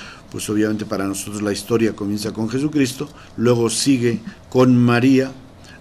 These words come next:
que también se la llama Madre de los Creyentes, siguen los apóstoles, con los primitivos, la, los cristianos de la primitiva iglesia,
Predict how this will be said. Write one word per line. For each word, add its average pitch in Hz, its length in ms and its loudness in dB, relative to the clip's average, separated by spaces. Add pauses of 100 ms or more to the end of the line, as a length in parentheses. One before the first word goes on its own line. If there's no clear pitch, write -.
(140)
que - 80 -16
también 110 280 0
se 113 160 -2
la 104 140 0
llama 104 320 -2
Madre 110 480 0
de 107 100 0
los 117 160 -4
Creyentes, 127 560 -2
siguen 117 580 -2
los 104 180 -4
apóstoles, 127 640 -2 (500)
con 123 360 4
los 120 600 4
primitivos, 117 720 0
la, 107 160 0
los 107 460 -6
cristianos 120 440 -2
de 113 80 0
la 110 80 -2
primitiva 107 640 -2
iglesia, 131 560 0